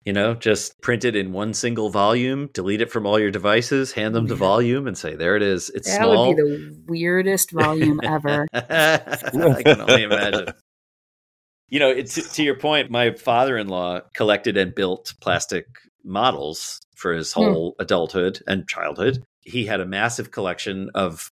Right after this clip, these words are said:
Speaker 1: unopened, brand new Revell models and things. And then they moved to Florida and he did a big purge.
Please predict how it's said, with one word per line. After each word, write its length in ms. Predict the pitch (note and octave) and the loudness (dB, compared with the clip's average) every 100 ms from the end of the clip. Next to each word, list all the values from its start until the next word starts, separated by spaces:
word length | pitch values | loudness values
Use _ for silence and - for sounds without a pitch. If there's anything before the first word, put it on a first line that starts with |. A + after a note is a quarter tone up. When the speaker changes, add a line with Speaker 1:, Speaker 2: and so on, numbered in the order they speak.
| - | -2
Speaker 1:
unopened, 960 | G#2+ G#2+ G#2 G2 F#2+ G2 F#2 F#2+ - - - _ | 0 0 0 0 2 0 0 -4 -6 -10 -14 _
brand 320 | F2 F2 F2+ | 0 0 0
new 360 | F2 F2 G#2 A#2 _ _ | -2 -2 -4 -8 _ _
Revell 520 | E2 F2+ E2+ F2+ F2+ F2 | -2 -2 0 2 2 0
models 540 | F2 E2+ F#2 F#2 - | -2 0 0 -2 -6
and 120 | F2 | -8
things. 320 | F#2 F#2 A2+ - - - - - _ | -4 -4 -6 -14 -20 -20 -20 -20 _
And 480 | G2+ G#2 G2+ - F2 | 0 2 2 -2 -4
then 280 | A2 G#2 G2+ | -2 -2 -2
they 220 | F#2+ G#2+ | 2 4
moved 480 | G#2+ A2+ G#2+ - - | 4 2 0 -4 -8
to 100 | G#2+ | -8
Florida 580 | - G#2+ G2+ F#2+ G2+ A2+ | -2 2 2 4 2 0
and 120 | G#2 F#2 | -2 -6
he 280 | G2+ G2 F#2+ | -6 -6 -4
did 200 | G#2+ G#2 | -2 2
a 40 | |
big 220 | G#2 - | 2 0
purge. 640 | - G#2+ G2+ A2+ - - | 0 0 2 0 -4 -8